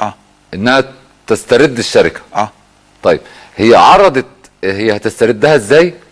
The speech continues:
Speaker 1: لا، القاضي بيقول لك: "أنا ماليش علاقة بالكلام
Speaker 2: لا،
Speaker 1: ده".
Speaker 2: الحكومة عرضت،
Speaker 1: لا خالص.
Speaker 2: هتستردها إزاي؟
Speaker 1: لا، لا خالص.
Speaker 2: أمال هتاخدها إزاي وفي حملة أسهم؟
Speaker 1: ما فيش.
Speaker 2: هم ملاكها الحقيقيين.
Speaker 1: بالظبط كده، هم أصحاب الجمعية العمومية.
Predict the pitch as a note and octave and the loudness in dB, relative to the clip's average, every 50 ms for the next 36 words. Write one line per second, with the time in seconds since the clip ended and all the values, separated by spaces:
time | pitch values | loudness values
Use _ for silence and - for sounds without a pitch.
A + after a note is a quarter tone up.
0 | _ _ _ _ - D#3 B2 - - - - - _ _ _ _ _ _ _ _ | _ _ _ _ -6 -6 -6 -6 -8 -16 -20 -20 _ _ _ _ _ _ _ _
1 | - - A#3+ G#3 G3 - - B3+ B3+ A3+ G#3+ A#3 G#3 D3+ D3 - D#3 C#3+ C3 A#2+ | -16 -12 -10 -10 -10 -4 -2 -2 0 0 0 0 -2 -2 -2 -4 -4 -4 -2 -2
2 | A#2 A#2+ - - A#2 A#2 - G2 F#2+ F#2+ - - - A2+ - E2+ - - F#2+ - | -2 -4 -4 -4 -4 -6 -6 -8 -12 -12 -2 0 0 2 0 0 -4 -4 -4 -4
3 | - - - - D3 D#3+ D3 A2 D#2+ C2+ - - - - G2+ A2+ A#2 A2 F#2+ E2 | -6 -12 -4 0 2 2 2 2 -2 -4 -8 -4 0 2 4 4 4 2 0 -2
4 | - - _ _ _ - - - - G#3+ - - D4+ - - G3 F#3+ - D3 D3 | -8 -14 _ _ _ -18 -12 -8 -6 -6 -2 0 0 2 2 0 0 0 0 0
5 | C#3+ A2+ F#2+ A#2+ C#3 E3 E3+ E3 E3 F#3 G#3 F3+ C#3+ - - - - - - - | 0 0 0 2 2 2 2 0 -4 -6 -4 -4 -4 -6 -10 -14 -16 -16 -18 -20
6 | - _ _ _ F#2+ G2+ A2 B2 A#2+ A2 G#2 - F#2+ - D3+ C3+ C3+ B2+ G2+ F2 | -20 _ _ _ -8 -2 -2 -2 -2 -2 -4 -6 -2 -2 0 0 2 0 0 2
7 | A2+ B2+ C#3+ C#3 A2+ - C3+ A#2 - C3 B2+ A#2+ A#2 - - A#2 F#3+ G#3 A#3+ B3+ | 2 4 4 4 4 0 -4 -2 -2 0 2 2 2 2 2 2 2 2 2 2
8 | B3 - - G3 C#3 - A#2 C3 C#3+ C#3 C3 B2 B2 A#2 A#2+ C3+ C#3 - - G2+ | 0 0 -2 -4 -2 0 0 2 2 2 2 2 2 2 2 2 0 -2 -6 -10
9 | F2+ - - G2 F2+ F#2+ G#2 G2+ F#2 F2+ D#2+ D#3+ C#3+ E3 D3 D3 F3+ D#3+ - - | -12 -8 -6 -6 -6 -4 -6 -6 -8 -8 -8 -6 -6 -4 -2 -2 -2 -2 -2 -6
10 | A2+ - G#2+ G2 - - _ D#3 F#3 F#3+ D#3 C3 - - F3 D3+ B2+ - C3 C3 | -8 -8 -10 -10 -10 -12 _ -2 0 2 2 0 0 -2 -2 0 0 0 0 0
11 | D3+ E3 D3+ C3+ A#2 A#2 A#2 A2+ A2 G#2 G2 F#2+ | 0 2 2 2 0 0 -2 -4 -6 -6 -8 -10